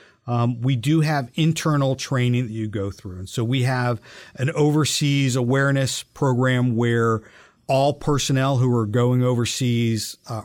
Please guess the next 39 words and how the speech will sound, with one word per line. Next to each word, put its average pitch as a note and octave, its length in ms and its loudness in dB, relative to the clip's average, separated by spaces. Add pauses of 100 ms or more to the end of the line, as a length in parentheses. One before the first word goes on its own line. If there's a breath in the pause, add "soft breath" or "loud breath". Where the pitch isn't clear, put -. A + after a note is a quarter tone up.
are A2+ 200 0
required C3 480 0
to A#2 60 -2
take A#2+ 320 -4
a, G#2+ 180 -6
a A2+ 80 -6
set C3+ 300 -4
amount B2+ 260 0
of, A2+ 220 -4
of A#2 160 -10
time. G2+ 360 -12
And A2 100 -4
it's, A#2+ 280 -4 (480 loud breath)
you F3 80 -2
know, C#3+ 100 2
some D#3+ 280 2
of D3 120 2
it D3+ 120 2
is C3 160 0
the B2+ 80 0
really C3 320 0
cool A#2+ 260 -2
stuff. - 420 -12
Like G#2 280 -8
you're A2 160 -2
gonna A#2+ 140 0
go C3+ 120 0
on C3+ 180 2
a C3 60 -2
track B2 500 -4
and A2+ 80 -4
you're G#2 80 -6
gonna A#2+ 160 -2
learn B2+ 220 0
how B2 140 -2
to A#2+ 80 -2
drive A#2 560 0
in A#2 120 0
a, A2 140 0